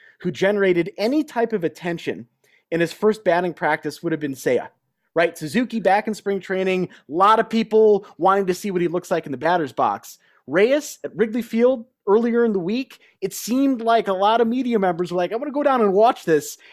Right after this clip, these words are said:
And when he crushes the ball out of Waveland, I just am so ready to see it happen in a big league game. It was just kinda neat because I,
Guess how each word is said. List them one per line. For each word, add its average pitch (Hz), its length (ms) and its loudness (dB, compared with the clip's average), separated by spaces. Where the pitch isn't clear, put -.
And 196 300 0
when 185 120 -2
he 233 120 -4
crushes 254 440 -2
the 190 80 2
ball 208 220 2
out 196 260 4
of 165 60 -2
Waveland, 170 440 0
I - 80 0
just 208 160 -6
am 185 80 -8
so 240 300 0
ready 208 240 0
to 170 80 -6
see 190 240 -4
it 175 80 -4
happen 165 400 -2
in 160 80 -4
a 160 60 0
big 151 240 0
league 139 160 -4
game. 127 320 -4
It - 40 -6
was 247 120 0
just 294 160 -4
kinda 277 240 0
neat 262 280 -4
because 196 280 -2
I, 175 160 -6